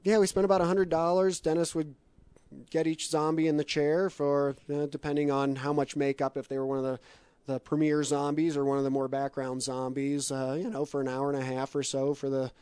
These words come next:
the really thorough makeup, and maybe forty-five minutes for the, the ones who are more in the background. But Dennis did a great job, cost us about a hundred dollars for makeup.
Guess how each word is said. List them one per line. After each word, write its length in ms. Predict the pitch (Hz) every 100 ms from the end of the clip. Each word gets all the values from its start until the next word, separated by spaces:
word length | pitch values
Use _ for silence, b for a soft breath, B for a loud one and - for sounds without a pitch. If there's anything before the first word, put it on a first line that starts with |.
| b -
the 80 | 135
really 400 | 139 139 139 135
thorough 480 | - 165 156 143
makeup, 400 | 135 131 131 151
and 100 | 170
maybe 380 | 139 135 139 139
forty-five 580 | 135 143 143 135 135 135
minutes 360 | 131 135 139 -
for 180 | 139
the, 260 | 127 123 123 b b -
the 60 | 131
ones 200 | 131 131
who 80 |
are 80 | 127
more 160 | 131 131
in 80 | 123
the 80 |
background. 600 | 123 127 135 - 127 127
But 100 | 127
Dennis 240 | 147 156 147
did 140 | 151
a 40 | 131
great 280 | 139 139
job, 340 | 131 135 135 131
cost 260 | 139 139
us 140 | 147 131
about 160 | 131
a 60 | 131
hundred 260 | 143 147 135
dollars 340 | 131 135 131
for 120 | -
makeup. 460 | 131 127 139 131